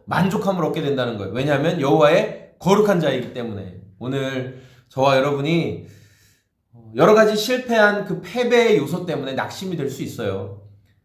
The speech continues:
저처럼 "아, 정말 그냥 그만하고 싶네, 안 하고 싶네." 이런 마음이 들 수 있어요. 그러나 그때 하나님이 약속하시죠. "여호와의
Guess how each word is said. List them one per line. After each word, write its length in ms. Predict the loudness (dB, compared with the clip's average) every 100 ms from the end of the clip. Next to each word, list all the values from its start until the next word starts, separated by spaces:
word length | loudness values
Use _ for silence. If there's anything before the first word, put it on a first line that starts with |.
| _
저처럼 680 | 0 4 6 6 4 -4 -12 -12
"아, 260 | 4 8 8
정말 460 | 6 2 2 2 -2
그냥 220 | -4 -2
그만하고 420 | 2 4 4 2
싶네, 200 | -4 -2
안 140 | 4 6
하고 140 | 4
싶네." 560 | 2 -2 -4 -6 -14 _
이런 240 | -2 0
마음이 600 | 4 2 2 -4 -6 -14 -8
들 120 | -8
수 140 | -6
있어요. 400 | -10 -8 -8 -8 -12 -16
그러나 180 | -12 -10
그때 200 | -8 2
하나님이 300 | 4 4 2
약속하시죠. 840 | -2 -4 -8 -10 -6 0 0 -2 -8 -20 _ -2
"여호와의 760 | 4 8 8 6 4 0 -8